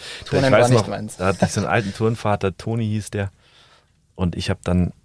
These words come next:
Speaker 2: beim Reck ging halt gar nichts, weil als Fußballer hast du schwere Beine,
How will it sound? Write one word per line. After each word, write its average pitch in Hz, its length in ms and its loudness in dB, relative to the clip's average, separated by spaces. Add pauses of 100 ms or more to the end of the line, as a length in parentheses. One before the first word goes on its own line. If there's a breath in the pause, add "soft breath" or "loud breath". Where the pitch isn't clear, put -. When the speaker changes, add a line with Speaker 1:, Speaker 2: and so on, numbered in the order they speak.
(160)
Speaker 2:
beim 87 240 0
Reck 98 240 -6
ging 92 200 -2
halt 82 200 -4
gar 85 200 -2
nichts, 95 300 -4
weil 87 260 -4
als - 140 -12
Fußballer 98 380 -4
hast 92 160 -4
du 92 80 -6 (460)
schwere 95 300 -2
Beine, 98 460 2